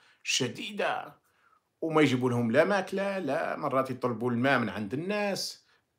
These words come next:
وصلهم شوية ما هكذا إلى آخره، لكن مش حاجة كبيرة. آه، تحت الحرارة الشديدة، بعض الجدارمية مساكن، آه، كوت سولي وتلقاه طاح.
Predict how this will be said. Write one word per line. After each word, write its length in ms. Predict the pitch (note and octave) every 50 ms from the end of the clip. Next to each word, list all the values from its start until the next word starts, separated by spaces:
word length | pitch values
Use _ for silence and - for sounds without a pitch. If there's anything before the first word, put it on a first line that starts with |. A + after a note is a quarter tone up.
| _ _ -
وصلهم 340 | D#3+ D3 - D4+ C4 G3+ G3
شوية 460 | F#3 - - F#3+ F#3 E3+ D#3 D3+ C#3+
ما 400 | C#3 D3 D#3 D#3 D3+ D3 D3+ D3
هكذا 260 | C#3 A#2+ A#2 A#2 A#2+ A#2
إلى 260 | A2+ A2 G#2 G2+ A2
آخره، 220 | A#2 - E3 F#3+
لكن 220 | F#3+ F#3+ F3+ F3+ F3+
مش 140 | F#3 -
حاجة 240 | - E3 D3+ B2+ A2+
كبيرة. 580 | A2 - - - G2 G#2 G2 G2+ - - - _ _ - _ _ _ _ _ _ _ _ _ _ _ _ _ _ -
آه، 480 | - - B2 B2+ B2 B2 B2 B2 A#2+ A#2
تحت 320 | A#2 - B2+ - - -
الحرارة 920 | C3+ A#2+ A2 G#2 G2 F#2+ F#2 F2 - - - - C3+ D#3+ E3 F3 E3+ D3 C3
الشديدة، 760 | G#2 - - - B2 A#2 A#2+ G#3 A3+ G2 A2 G2+ - - - _ _ _ _ _ _ _ _ _ _ _ _ _ _ _ _ _ _ _ _ _ -
بعض 180 | D3 C#3+ C#3+
الجدارمية 640 | C#3+ B2 A#2+ D3+ D3 D3 D3 C#3+ D3 D3+ D3 D3 C#3+
مساكن، 580 | C3+ C3 - D#3 C#3+ C#3+ - C#3 C3 B2 A#2+ A#2
آه، 640 | A2+ A2+ G#2+ G#2+ G#2+ G#2+ G#2 G#2 A2 A2 A2 A2 A2
كوت 240 | G2+ - - C3+ -
سولي 440 | - - C#3 C#3+ D3 D#3 D3+ C#3+
وتلقاه 380 | C3+ C3 - B2+ A2+ G#2+ G#2+ G2
طاح. 600 | - - G3+ A3+ G#3+ G3+ - - - - - _